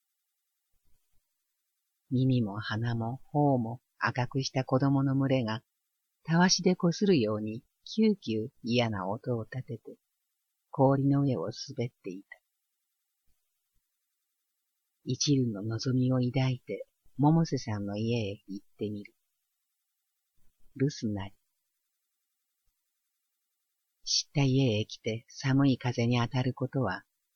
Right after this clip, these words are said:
腹が減って苦しいことだ。留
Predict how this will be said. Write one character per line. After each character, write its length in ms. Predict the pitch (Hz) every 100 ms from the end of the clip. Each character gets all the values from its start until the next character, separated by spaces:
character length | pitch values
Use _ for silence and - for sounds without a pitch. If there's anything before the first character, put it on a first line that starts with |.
| _ _
腹 320 | - 123 117 104
が 100 | 98
減 220 | 104 107
っ 40 | _ -
て 160 | 127 _ _
苦 320 | - 117 117 123
し 260 | - 120
い 60 | 110
こ 180 | - 98
と 140 | 104
だ。 100 | 101 _ _ _ _ _ _ _ _ _ _ _ _ _ _ _ _ _ _ _ _ _ _ _ _ _ _ _
留 100 | 123